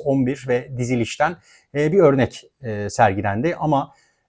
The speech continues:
e, takım beklentinin oldukça altındaydı. Aslında Okan Hoca'nın maç öncesi sahaya sürdüğü on bire bakınca herkesin beklentisi, e, Young Boys karşısında Galatasaray'ın ilk on beş dakikada maçı çözebilecek,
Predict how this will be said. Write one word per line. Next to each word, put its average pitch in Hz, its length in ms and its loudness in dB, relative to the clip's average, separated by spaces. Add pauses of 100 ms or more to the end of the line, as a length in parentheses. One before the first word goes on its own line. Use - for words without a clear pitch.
e, 123 240 -4
takım 170 360 0
beklentinin 151 440 2
oldukça 135 360 -4
altındaydı. 123 500 0
Aslında 147 340 -2
Okan 180 360 -4
Hoca'nın 131 540 0
maç 160 340 0
öncesi 120 380 0
sahaya 123 360 -2
sürdüğü 135 260 -4
on 123 180 0
bire 127 160 -2
bakınca 143 340 -4
herkesin 117 360 -2
beklentisi, 117 680 -2 (1160)
e, 113 80 -6
Young 127 360 0
Boys 123 160 0
karşısında 107 600 0 (220)
Galatasaray'ın 147 500 2
ilk 135 160 -2
on 160 160 2
beş 151 180 -2
dakikada 117 380 -2
maçı 131 260 -2
çözebilecek, 110 720 -2